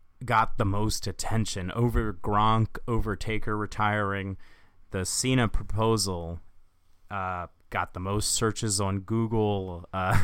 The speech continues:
<laughs> you know, the, it, they talked about it on the Today Show on N B C the following morning. I mean, that was the major headline to come out of this WrestleMania. So, you know, hate to admit, but,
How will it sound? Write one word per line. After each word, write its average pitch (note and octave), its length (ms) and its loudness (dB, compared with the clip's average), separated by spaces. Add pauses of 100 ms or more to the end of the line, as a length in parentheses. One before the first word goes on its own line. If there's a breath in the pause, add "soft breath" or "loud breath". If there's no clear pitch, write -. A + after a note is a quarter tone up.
<laughs> A2+ 100 0
you G#2 120 -2
know, F#2 300 0 (400 loud breath)
the, G#2 120 -4 (260)
it, G2+ 220 -6 (220)
they F#2 140 -6
talked F#2+ 300 -2
about G2+ 180 0
it G2+ 140 0
on G2+ 180 2
the G2 100 0
Today G#2 400 -2
Show G#2+ 240 0
on G2+ 160 0
N G2 180 -4
B F2 160 -10
C D3 600 2
the G2 120 -2
following F#2+ 500 0
morning. A#2 640 0 (440 soft breath)
I - 60 -6
mean, F#2+ 300 4
that A2+ 320 6
was G#2 240 2
the G2+ 100 -2
major G2 480 -4
headline F2+ 560 -4
to F#2 60 -4
come G2 240 -2
out F#2+ 160 -2
of E2 60 -8
this F2+ 200 -6
WrestleMania. F2+ 880 -4
So, F#2 480 -2 (540 soft breath)
you G2 140 0
know, E2 280 -2 (680)
hate A#2 260 0
to A2 200 4
admit, A2+ 600 2
but, F#2 200 0